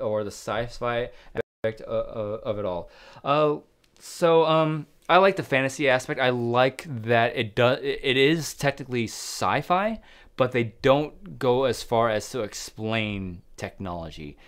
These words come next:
and it's just there. You know what I mean? 'Cause, like, holograms are a thing, hyperspace is a thing. They never, like, "Oh, well, the science of the hyperspace is it was discovered in this, this time era and blah, blah, blah, blah, blah."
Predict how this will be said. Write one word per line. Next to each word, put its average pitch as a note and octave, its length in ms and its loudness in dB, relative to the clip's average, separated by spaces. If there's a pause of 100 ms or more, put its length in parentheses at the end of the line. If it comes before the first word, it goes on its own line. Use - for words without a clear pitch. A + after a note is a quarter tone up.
(160)
and G2+ 120 -10
it's F#2+ 140 -8
just - 240 -8 (140)
there. E2 320 -8 (440)
You A#2 80 -8
know A2 60 -2
what G#2 60 0
I G#2 60 -2
mean? G#2+ 260 -4
'Cause, - 220 -12
like, G#2 260 -4 (140)
holograms C#3 500 4
are C3 80 2
a A#2 60 2
thing, A2 280 0
hyperspace B2 540 -2
is A2 80 -6
a G#2+ 60 -4
thing. G2+ 320 -4 (380)
They A2 80 2
never, B2 180 2
like, A2 220 0 (240)
"Oh, E3+ 160 8
well, C3 160 4
the - 80 -4
science B2+ 380 0
of C3+ 40 -2
the B2 60 0
hyperspace A#2 520 -2
is A2+ 160 -4
it G#2 60 -2
was G2 140 -4
discovered C3 340 -2
in B2 120 -2
this, D3+ 220 -4
this D3+ 200 -2
time A2 240 -2
era A2+ 220 0
and A2+ 100 -4
blah, A2+ 120 -2
blah, A#2+ 180 -2
blah, A2+ 160 0
blah, G#2+ 140 2
blah." G#2+ 320 -2